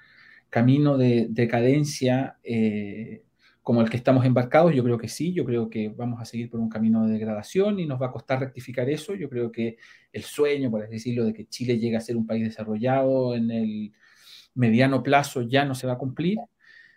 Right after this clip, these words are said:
pero yo creo que la victoria de ayer es muy, muy importante porque, eh, frena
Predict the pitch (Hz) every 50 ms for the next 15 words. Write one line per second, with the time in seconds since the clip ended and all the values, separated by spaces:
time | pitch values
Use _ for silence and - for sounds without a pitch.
0 | _ _ _ _ _ 143 127 131 127 139 143 156 175 175 180 170 160 156 143 135
1 | - 151 156 160 151 147 147 151 151 160 135 131 131 147 165 190 196 180 147 143
2 | 147 160 165 160 143 127 131 127 123 - 131 117 113 110 - 139 131 123 _ _
3 | _ _ _ _ _ _ _ _ _ _ _ 147 139 139 135 127 131 - - 139
4 | 135 135 135 131 131 - _ _ _ _ _ _ _ _ _ _ _ _ _ _
5 | _ _ 139 135 135 123 120 120 113 113 - - - - - 175 175 185 180 175
6 | 175 175 170 170 -